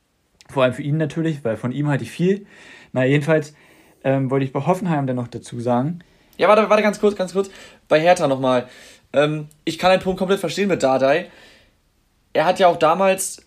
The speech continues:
Speaker 2: hatte die Mannschaft weiterentwickelt und dann hat's irgendwann stagniert und es ging nicht weiter und deswegen wurde er rausgeschmissen. Jetzt ist er wieder da und hat jetzt einen guten Job gemacht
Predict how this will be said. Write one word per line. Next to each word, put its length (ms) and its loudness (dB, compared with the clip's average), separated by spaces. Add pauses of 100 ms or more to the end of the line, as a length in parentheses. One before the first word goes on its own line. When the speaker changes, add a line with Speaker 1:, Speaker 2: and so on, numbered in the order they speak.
Speaker 2:
hatte 180 0
die 60 -4
Mannschaft 220 -2
weiterentwickelt 500 2
und 40 -4
dann 100 0
hat's 120 -6
irgendwann 200 -4
stagniert 400 0
und 80 -2
es 140 -8
ging 100 -8
nicht 160 -8
weiter 220 2
und 60 -4
deswegen 220 -4
wurde 120 0
er 60 2
rausgeschmissen. 580 -2
Jetzt 100 -10
ist 100 -8
er 60 -4
wieder 180 2
da 300 4
und 160 -4
hat 100 -8
jetzt 200 -10
einen 80 -12
guten 100 -10
Job 200 -2
gemacht 360 -4